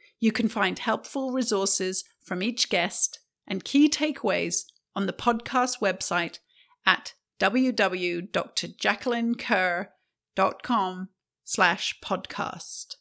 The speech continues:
You can download additional resources on the website, including this week's Behavior Change Guide,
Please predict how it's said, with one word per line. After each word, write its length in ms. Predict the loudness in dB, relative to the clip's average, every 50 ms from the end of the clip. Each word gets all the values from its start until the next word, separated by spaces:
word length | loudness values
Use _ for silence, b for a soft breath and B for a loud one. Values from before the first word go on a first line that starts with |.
| _ _ _ _ _ _
You 160 | -2 0 0
can 200 | 0 2 0 0
download 600 | 2 2 4 4 4 4 4 4 4 4 2 0
additional 560 | 0 -2 0 0 0 0 2 2 2 2 0 0
resources 720 | 0 -2 -2 -2 -2 -2 -2 -2 -2 -2 -2 -2 -4 -4 -4
on 180 | -4 -4 -2 -2
the 80 | -2
website, 680 | 0 0 -2 -2 -2 -6 -6 -4 -4 -6 -8 -10 -16 -16 _ -10
including 720 | -8 -8 -6 -4 -4 -4 -2 -2 -4 -4 -6 -8 -8 -6
this 280 | -4 -2 -2 -2 -4 -6
week's 300 | -6 -6 -4 -4 -6 -4
Behavior 480 | -4 -4 -4 -2 -2 -2 -2 -2 -2
Change 400 | -4 -2 0 0 0 0 -2 -2
Guide, 480 | -4 -4 -4 -2 -2 -4 -4 -6 -8